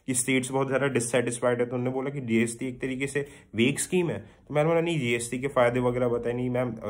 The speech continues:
थोड़े बहुत अभी इनिशियली कोई भी चेंज आता है तो इनिशियली प्रॉब्लम्स होती है, पर लॉन्ग टर्म के लिए वो बहुत अच्छा रहता है। जैसे कि ये वन नेशन वन टैक्स को प्रमोट करेगा,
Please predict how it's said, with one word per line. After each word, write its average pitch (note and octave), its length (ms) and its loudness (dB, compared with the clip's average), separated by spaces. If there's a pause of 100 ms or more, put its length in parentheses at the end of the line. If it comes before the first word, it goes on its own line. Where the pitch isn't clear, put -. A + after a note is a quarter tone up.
(120)
थोड़े G2+ 160 4
बहुत A#2+ 200 2
अभी B2+ 180 0
इनिशियली B2+ 400 0
कोई A#2 300 0
भी C3+ 100 0
चेंज C#3 280 -2
आता C3+ 140 -2
है D3 40 -2
तो D3+ 80 -2
इनिशियली D3 360 -2
प्रॉब्लम्स C#3+ 440 -2
होती C#3 260 -2
है, - 440 -8 (140)
पर C3 140 8
लॉन्ग B2+ 380 6
टर्म D3 160 4
के D3+ 120 -2
लिए D#3 140 2
वो D#3+ 120 2
बहुत D#3 220 6
अच्छा D#3+ 240 0
रहता A#2 260 2
है। A2+ 60 0
जैसे A2+ 260 0
कि B2+ 120 -6
ये C3 200 2
वन B2 280 4
नेशन B2+ 360 0
वन A#2+ 180 2
टैक्स A#2 300 0
को B2+ 120 -4
प्रमोट A2+ 400 2
करेगा, A2 440 2